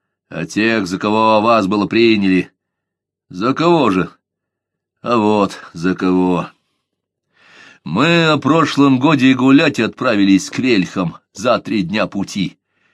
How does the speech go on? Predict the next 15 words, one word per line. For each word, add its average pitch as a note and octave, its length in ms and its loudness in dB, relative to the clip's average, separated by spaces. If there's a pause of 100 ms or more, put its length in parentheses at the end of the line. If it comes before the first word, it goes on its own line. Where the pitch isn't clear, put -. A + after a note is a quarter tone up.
(200)
Не - 140 -6
первый B2+ 380 0
раз B2+ 260 2
уж, D2+ 120 -14
ясно. F2+ 580 -4 (360)
И - 160 -2
всё G3+ 380 -4
бы D#3+ 180 -2
хорошо. A2 760 -4 (520)
Да B2 200 -6
гостил F3 520 -6
у G#3+ 60 -8
них G3 220 -6
один. C3+ 380 0 (460)
Итер, A2+ 1160 -6